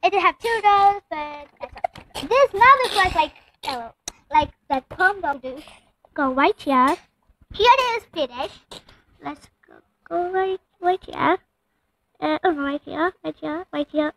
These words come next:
right here, right here, right here, and right here, here, here. Don't be long. Look is so expensive. I do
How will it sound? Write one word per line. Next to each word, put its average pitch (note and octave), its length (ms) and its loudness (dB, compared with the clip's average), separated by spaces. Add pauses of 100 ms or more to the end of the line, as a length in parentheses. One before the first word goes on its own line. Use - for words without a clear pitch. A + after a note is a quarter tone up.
right D4+ 160 -6
here, D4+ 220 -10
right C#4+ 240 -6
here, D4+ 180 -12 (140)
right C#4+ 140 -16
here, D4+ 300 -8 (360)
and E4+ 100 4
right F#4+ 460 0 (480)
here, D#4+ 240 0
here, D#4 380 -2
here. D4+ 320 -8 (440)
Don't D#4 140 4
be D4 100 -2
long. C4+ 240 0 (2250)
Look D#4+ 400 2
is D#4+ 160 -4 (220)
so C#4+ 320 2 (500)
expensive. C#4+ 800 -8 (1000)
I G#4+ 200 2
do B4 100 -2